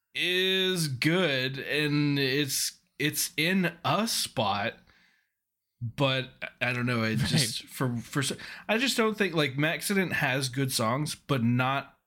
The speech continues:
Speaker 1: I think, I feel like the reason that it doesn't qualify for top five is because the, it doesn't have as many good songs as the other albums that made it onto the top five. You know what I mean?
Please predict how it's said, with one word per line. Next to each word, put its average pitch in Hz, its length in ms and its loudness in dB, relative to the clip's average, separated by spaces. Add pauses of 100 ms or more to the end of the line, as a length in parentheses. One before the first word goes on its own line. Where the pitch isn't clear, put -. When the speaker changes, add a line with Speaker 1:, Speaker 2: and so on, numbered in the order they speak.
(420)
Speaker 1:
I 127 100 0
think, 143 200 0
I 120 60 0
feel 170 200 2
like 165 160 2
the 143 100 0
reason 135 320 2
that 131 80 2
it 120 60 0
doesn't 113 240 0
qualify 117 340 -2
for 113 140 -8
top 113 180 -2
five 113 220 -2
is 110 100 -2
because 113 520 -2 (460)
the, 117 760 0
it 123 140 -2
doesn't 135 220 0
have 127 200 0
as 110 140 -2
many 120 320 2
good 110 260 -2
songs 107 420 -2
as 101 140 -8
the 104 140 -8
other 104 200 -6
albums 101 420 -6
that 101 100 -6
made 101 320 0
it 85 160 -6
onto 95 320 -6
the 82 80 -20
top - 260 -12
five. - 400 -18 (140)
You 117 80 -2
know 117 60 0
what 113 80 0
I - 20 0
mean? 110 180 0